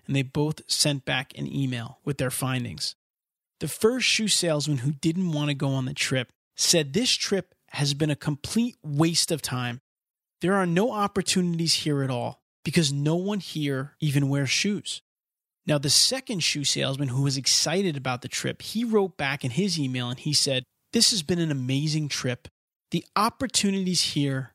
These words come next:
are absolutely limitless because nobody here even wears shoes.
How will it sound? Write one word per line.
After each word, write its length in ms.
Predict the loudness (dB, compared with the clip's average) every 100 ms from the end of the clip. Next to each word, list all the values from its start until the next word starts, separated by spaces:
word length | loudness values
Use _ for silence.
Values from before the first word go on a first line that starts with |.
| -4
are 140 | -2 0
absolutely 680 | 0 2 2 2 -2 -2 -2
limitless 760 | 0 0 -4 -8 -4 -4 -6 -8
because 280 | 0 2 2
nobody 460 | 2 2 0 -2
here 320 | -2 0 0 0 -4
even 460 | -2 2 2 2
wears 460 | 2 2 2 0 2
shoes. 760 | 2 2 0 -2 -4 -4 -4